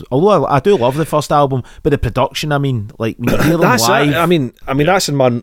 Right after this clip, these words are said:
Speaker 2: that's in my notes in one of the later on ones for the first album, and, and it is, you're, you're right, Joe. It's, it's, it's, it's, and, and we'll probably say this in, in, you know, a lot of episodes, you know, um, but it, it, if the first album had that fucking sound, man, wow.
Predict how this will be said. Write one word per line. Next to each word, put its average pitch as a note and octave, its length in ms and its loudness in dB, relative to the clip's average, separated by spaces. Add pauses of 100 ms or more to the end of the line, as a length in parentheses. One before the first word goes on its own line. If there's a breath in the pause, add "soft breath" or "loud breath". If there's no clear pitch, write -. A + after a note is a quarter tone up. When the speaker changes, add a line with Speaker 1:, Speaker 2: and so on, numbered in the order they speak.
Speaker 2:
that's C3 220 0
in C3+ 60 -6
my A#2+ 80 0
notes A2+ 220 -2
in A2+ 80 -4
one G2+ 140 -2
of G2 80 -4
the G2+ 40 -4
later G#2 240 -4
on B2 200 0
ones B2+ 220 0
for B2 120 -6
the A2+ 80 -4
first - 280 -6
album, A#2 480 -4
and, A2 280 -8
and C3 140 -6
it - 80 -10
is, C#3+ 280 0
you're, A#2+ 260 -2
you're A2+ 160 -6
right, C3 300 0
Joe. B2+ 200 0
It's, G2 180 -6
it's, G#2 180 -12
it's, - 380 -8
it's, - 380 -10
and, G#2+ 320 -12
and C#3 120 -6
we'll E3 80 -2
probably A3+ 300 0
say G#2 180 -4
this G2 300 -8
in, F#2+ 180 -12
in, F#2+ 240 -12
you G2 160 -12
know, G2 160 -10
a F2+ 120 -8
lot G2+ 180 -6
of G2 60 -8
episodes, G2+ 420 -10
you G2 80 -12
know, F#2+ 260 -10 (160)
um, F#2+ 480 -10
but A2+ 220 -4
it, A#2+ 200 -6
it, A#2+ 280 -6 (460)
if B2 100 -10
the A2+ 100 -6
first C3+ 260 -4
album A2+ 200 -4
had G2+ 160 -10
that G2 260 -8
fucking G2 320 -14
sound, A2+ 400 -10
man, G#2 220 -8
wow. G2 360 -6